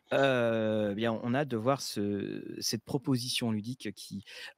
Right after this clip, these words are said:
euh, qui sort vraiment de, euh, de l'ordinaire. Donc, un, un grand merci, euh, à vous trois de, de, de notre, de votre passage. Euh, ça va commencer le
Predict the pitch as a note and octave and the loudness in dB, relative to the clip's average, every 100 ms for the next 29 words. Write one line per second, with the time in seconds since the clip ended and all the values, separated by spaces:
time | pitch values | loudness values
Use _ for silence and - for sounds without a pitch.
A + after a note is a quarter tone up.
0 | - G#2+ G#2 G2 G2 - - D3+ C3+ A2 | 2 4 4 2 -2 -4 0 2 2 0
1 | A2 C3+ D#3 A2 G2+ - - - G2+ G2+ | 0 2 2 0 -2 -8 -20 -2 4 4
2 | F#2+ C#3+ C#3 C3 F2+ - - - - - | 6 6 6 2 2 -2 -4 -6 -16 -16
3 | - B2 B2+ G3+ G3+ - - - F#3 F#3 | 2 2 6 6 6 2 -2 0 2 4
4 | F3 C3+ C3 C#3+ C#3 C3 C#3+ - D3+ D3+ | 6 6 6 4 2 -2 -6 2 4 4
5 | A#2+ A#2+ A2+ A2 G#2+ G#2+ G2 E2+ C2+ - | 2 2 4 4 4 2 2 0 -4 -6
6 | G2+ F#2+ - C3+ C#3 B2 - B2 C3 - | -2 0 0 -2 0 -2 -2 0 0 0
7 | - B2 - C3+ E3+ - - - - - | 0 0 2 2 2 0 -12 -14 -12 -2
8 | G#2 G#2 - - - B2 C#3 D#3 D3 C#3+ | 2 2 0 -6 2 4 6 4 4 2
9 | - D#3 D3 C#3+ A#2+ A#2+ B2+ | 2 4 4 4 4 4 4